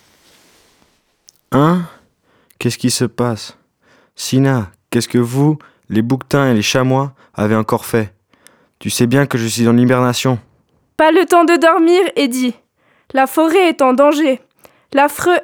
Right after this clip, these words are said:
Speaker 2: aigle Aragon a volé les cristaux magiques qui protègent notre forêt.
Speaker 1: Quoi ? Les cristaux ? Sans eux, la forêt magique Ohanik ne peut pas survivre.
Speaker 2: Exactement. Aragon les a cachés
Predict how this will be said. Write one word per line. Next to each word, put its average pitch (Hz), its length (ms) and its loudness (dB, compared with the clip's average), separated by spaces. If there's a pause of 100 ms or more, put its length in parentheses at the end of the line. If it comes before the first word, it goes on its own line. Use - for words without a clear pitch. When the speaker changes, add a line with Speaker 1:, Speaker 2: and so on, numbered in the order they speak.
Speaker 2:
aigle 311 380 2
Aragon 285 640 0 (160)
a 247 100 2
volé 311 320 2
les 285 120 0
cristaux 311 400 -2
magiques 302 520 0
qui 240 140 -10
protègent 294 400 2
notre 254 300 0
forêt. 247 440 -4 (540)
Speaker 1:
Quoi ? 196 340 -2 (500)
Les 120 100 -2
cristaux ? 190 480 0 (600)
Sans 156 360 0
eux, 190 60 6
la 156 140 2
forêt 165 300 0
magique 165 420 -2
Ohanik 147 600 0
ne 123 60 -2
peut 131 120 0
pas 175 160 0
survivre. 160 540 -2 (1040)
Speaker 2:
Exactement. 294 760 0 (600)
Aragon 285 520 0
les 294 220 0
a 262 100 2
cachés 294 460 -2